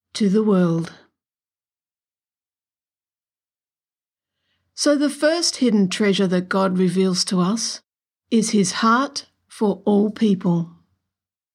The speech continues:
Let us continue on through the Old Testament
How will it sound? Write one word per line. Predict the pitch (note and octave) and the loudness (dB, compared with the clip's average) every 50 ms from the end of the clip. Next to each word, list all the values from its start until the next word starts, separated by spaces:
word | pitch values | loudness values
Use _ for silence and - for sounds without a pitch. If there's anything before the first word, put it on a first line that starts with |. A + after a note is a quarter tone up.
| _ _ _ _ _ _ _ _ _ _ _ _ _ _ _ _ _ _ _ _ _ _ _ _ _ _ _ _ _ _ _ _ _ _ _ _ _ _ _ _ _ _ _ _ _ _ _ _ _ _ _ _ _ _ _ _ _ _ _ _ _ _ - | _ _ _ _ _ _ _ _ _ _ _ _ _ _ _ _ _ _ _ _ _ _ _ _ _ _ _ _ _ _ _ _ _ _ _ _ _ _ _ _ _ _ _ _ _ _ _ _ _ _ _ _ _ _ _ _ _ _ _ _ _ _ -4
Let | - C#4+ E4+ F4+ | -2 0 0 0
us | F4 - | 0 0
continue | - F4 D#4+ C4+ - D#4+ D#4+ D4+ D4 D4 C#4+ C#4+ | 0 0 0 0 2 2 2 4 4 4 2 0
on | C#4 C4 D4 D#4 D#4 D4+ C#4+ | 0 0 2 2 2 2 0
through | - - B3+ A#3+ F#3+ | 0 0 0 0 2
the | A3+ A3 G3+ | 2 2 0
Old | F#3+ F#3+ F#3 | 0 -2 -4
Testament | - - G3 F#3 - - G3 G3 G3 A3+ C4 B3 | -4 -4 -4 -4 -4 -4 -2 -2 0 -2 -2 -4